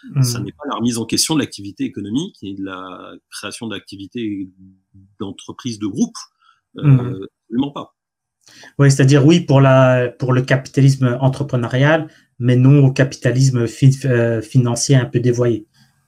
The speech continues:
Speaker 1: C'est ça, hein.
Speaker 2: Je sais pas, euh, on, vous savez, on, on oppose souvent le modèle ré-, rhénan et le modèle, euh, le modèle, euh, al-, euh, américain. Je ne crois pas tellement à ces oppositions-là, en particulier
Speaker 1: Mmh.
Speaker 2: parce qu'aujourd'hui,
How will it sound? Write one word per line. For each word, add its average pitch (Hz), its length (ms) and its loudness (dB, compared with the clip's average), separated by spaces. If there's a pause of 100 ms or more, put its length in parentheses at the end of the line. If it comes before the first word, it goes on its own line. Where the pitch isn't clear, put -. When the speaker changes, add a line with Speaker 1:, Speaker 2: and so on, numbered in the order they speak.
Speaker 1:
C'est - 160 0
ça, 127 140 2
hein. - 40 2
Speaker 2:
Je 110 120 0
sais 180 140 -4
pas, 262 120 -8 (440)
euh, 143 380 -2 (160)
on, 127 140 0
vous - 380 -16
savez, 143 180 -2
on, 120 180 -2
on 123 140 2
oppose 156 280 2
souvent 151 340 -4
le 139 80 0
modèle 120 280 2
ré-, 120 360 -2
rhénan 123 420 -4
et 117 60 -8
le 107 60 -6
modèle, 110 380 -8
euh, 101 260 -10
le 101 160 -14
modèle, 107 360 -8
euh, 95 400 -12
al-, 107 120 -12
euh, 101 140 -18 (720)
américain. 123 520 -6 (440)
Je 113 80 -6
ne 120 60 -2
crois 135 160 -6
pas 139 100 -2
tellement 131 320 0
à 117 40 -2
ces 113 200 -2
oppositions-là, 113 580 -6
en 95 100 -12
particulier 127 540 -4
Speaker 1:
Mmh. 131 60 -4
Speaker 2:
parce 131 200 -6
qu'aujourd'hui, 107 520 -14